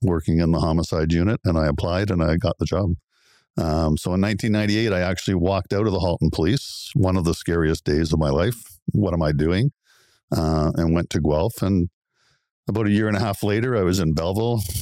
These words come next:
as the deputy, and then I was the chief there for many years, and then on to Kingston. Um, so I was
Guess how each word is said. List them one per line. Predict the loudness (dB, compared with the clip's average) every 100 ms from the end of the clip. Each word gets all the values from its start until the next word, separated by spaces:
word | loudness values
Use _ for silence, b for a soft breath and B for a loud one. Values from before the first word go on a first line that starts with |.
| -4
as | -2 -2
the | -2
deputy, | -2 -2 0 2 2
and | 2
then | 2
I |
was | 2 0
the | -2
chief | -2 -2 -2
there | -2 0 0
for | -2 -2 0 -2 -8 _ -2
many | 0 2
years, | 2 2 2 0 -2
and | -2 2 2
then | 2
on | 0 0
to |
Kingston. | -2 -4 -4 -2 -2 -2 _ b b b b b -6
Um, | -4 -2
so | -2
I | 0
was | 0 0 -4